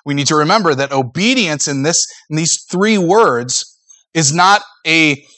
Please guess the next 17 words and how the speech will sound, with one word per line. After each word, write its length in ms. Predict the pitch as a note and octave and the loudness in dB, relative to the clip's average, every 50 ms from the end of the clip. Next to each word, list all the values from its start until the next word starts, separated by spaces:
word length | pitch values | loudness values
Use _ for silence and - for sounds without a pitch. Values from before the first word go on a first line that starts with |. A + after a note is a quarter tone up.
| _ _ _ _ _ _ _ _ - | _ _ _ _ _ _ _ _ -6
is 140 | E3+ C#3 D#3+ | -2 0 2
not 140 | G#3 G3+ | 2 2
a 40 | F#3 | 2
thing 200 | - - F#3+ F#3+ | 0 -2 -2 -2
that 120 | F3+ E3 C3+ | -2 -2 -2
creates 600 | - - F#3+ F3 D#3 D3+ - - A#3+ A3 - - | -2 -2 0 0 2 2 0 0 0 -2 -2 -2
salvation 480 | - D3+ C3+ A#2+ A#2+ A#2+ - - B2 | 2 2 2 2 0 -2 -6 -6 -8
in 100 | A#2 A#2 | -8 -6
us, 140 | A#2+ B2 - | -6 -6 -8
but 140 | - C#3 C3 | -8 -8 -8
it's 120 | B2+ - | -8 -6
a 60 | D3+ | -8
response 640 | C3+ C3+ C3+ - - - - - E3+ E3+ F3+ F#3 F3 - | -8 -6 -2 -2 -2 -2 0 0 0 2 2 0 0 0
and 100 | D#3+ C#3+ | -2 -2
it's 100 | A2+ C#3 | -2 -2
a 60 | A#2+ | -4
fruit 540 | - - - - F#3+ A3+ A3 F3+ - - | -4 -6 -8 -2 0 0 0 0 -4 -8